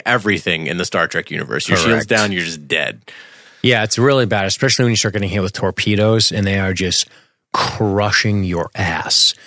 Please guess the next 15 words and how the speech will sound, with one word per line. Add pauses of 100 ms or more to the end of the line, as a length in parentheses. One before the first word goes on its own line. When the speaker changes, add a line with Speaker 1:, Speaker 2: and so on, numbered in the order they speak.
(260)
Speaker 2:
'Cause
it's
Speaker 1:
Oof.
Speaker 2:
instant
decompression
on
many
hulls. (300)
Of
Speaker 1:
Yeah.
Speaker 2:
course,
this
is
cool.
Like,